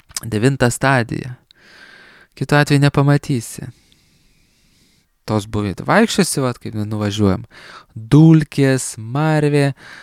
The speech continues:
e, e, nuo kanalizacijos, kiaulės, aptrupėjęs betonas, e, kosiantys žmonės, ir taip toliau. Tik tais jauti tą atmosferą saldžią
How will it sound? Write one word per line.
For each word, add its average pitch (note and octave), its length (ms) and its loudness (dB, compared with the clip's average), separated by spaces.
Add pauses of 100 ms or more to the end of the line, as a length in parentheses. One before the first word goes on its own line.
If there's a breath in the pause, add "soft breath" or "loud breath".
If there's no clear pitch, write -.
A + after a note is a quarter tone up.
(140 loud breath)
e, B2+ 160 -6 (260)
e, B2 480 -2
nuo B2+ 160 -2
kanalizacijos, B2+ 1400 0 (180)
kiaulės, E3 800 4 (500 loud breath)
aptrupėjęs B2 800 -4
betonas, D3+ 960 0 (260)
e, - 560 -16
kosiantys A#2 800 -2
žmonės, C#3+ 800 -2 (500 loud breath)
ir G#3 80 -2
taip G3+ 160 2
toliau. G#2 320 -4 (1300 soft breath)
Tik - 80 -10
tais C#3 240 0
jauti C3 240 2
tą C3+ 160 0
atmosferą A#2+ 640 -2
saldžią G#2 560 0